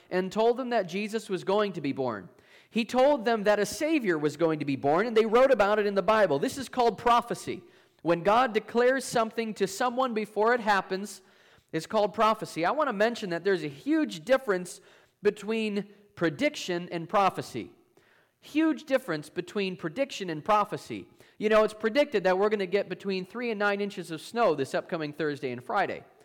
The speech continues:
That's a prediction. We could get none, or we could get nine. We don't really know, because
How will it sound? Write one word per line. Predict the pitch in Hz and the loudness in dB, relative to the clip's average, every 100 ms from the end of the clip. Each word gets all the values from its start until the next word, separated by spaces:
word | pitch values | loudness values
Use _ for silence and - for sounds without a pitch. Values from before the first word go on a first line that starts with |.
| _ _ | _ _
That's | 262 302 | -2 0
a | 269 | -2
prediction. | 233 208 214 - 127 - _ _ _ _ | 0 2 0 -2 -10 -12 _ _ _ _
We | 180 294 | -2 0
could | 285 170 | 0 2
get | 190 190 | 2 4
none, | 226 165 - - - _ _ _ _ | 4 2 -4 -20 -20 _ _ _ _
or | 220 294 | 4 4
we | 214 180 | 4 2
could | - 147 | 0 -2
get | 214 226 | -2 0
nine. | 247 208 107 - _ _ _ _ _ | 0 -2 -4 -12 _ _ _ _ _
We | 180 254 | -2 2
don't | 240 | 2
really | 202 196 202 | 4 4 4
know, | 262 220 104 - - _ _ | 4 2 0 -8 -20 _ _
because | 208 202 214 202 175 | -8 2 4 4 2